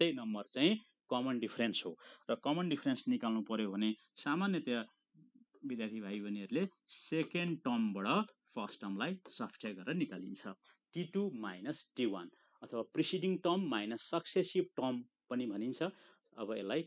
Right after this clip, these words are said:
T two minus T one, second term minus first टर्मबाट हामी common difference निकाल्छौँ। यो भयो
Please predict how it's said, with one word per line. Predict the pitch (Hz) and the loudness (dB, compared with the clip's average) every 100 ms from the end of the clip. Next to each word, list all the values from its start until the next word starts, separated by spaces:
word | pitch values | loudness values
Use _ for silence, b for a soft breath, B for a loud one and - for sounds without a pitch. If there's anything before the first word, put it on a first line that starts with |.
| - | -2
T | 185 175 | -2 2
two | 220 160 117 | 2 2 0
minus | 104 107 - - | 0 -4 -6 -4
T | 139 | 0
one, | 110 95 - - | 0 -4 -6 -2
second | 139 170 175 | 4 4 4
term | 190 185 | 0 0
minus | 117 98 131 185 - - | -2 -2 -2 -2 -4 -4
first | 117 - | -4 0
टर्मबाट | 156 170 151 95 123 180 - | 2 2 2 0 -2 -4 -8
हामी | 104 127 | -8 -4
common | 104 98 | -4 -4
difference | 95 110 139 | -6 -8 -4
निकाल्छौँ। | 170 - 92 - - 98 b b b b b b b b _ - | -4 -4 -6 -16 -20 -20 b b b b b b b b _ -4
यो | 113 95 | -2 0
भयो | 95 | 0